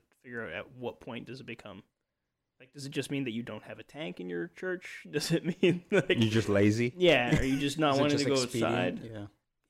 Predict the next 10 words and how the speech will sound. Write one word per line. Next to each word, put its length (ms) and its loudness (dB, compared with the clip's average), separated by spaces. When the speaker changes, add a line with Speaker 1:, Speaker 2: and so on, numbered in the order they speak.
Speaker 1:
I'm 120 -16
not 160 -10
sure. 320 -10
I 100 -2
wouldn't 240 0
have 120 -4
a 60 -2
problem 480 -8
with 140 -20
sprinkling, 440 -18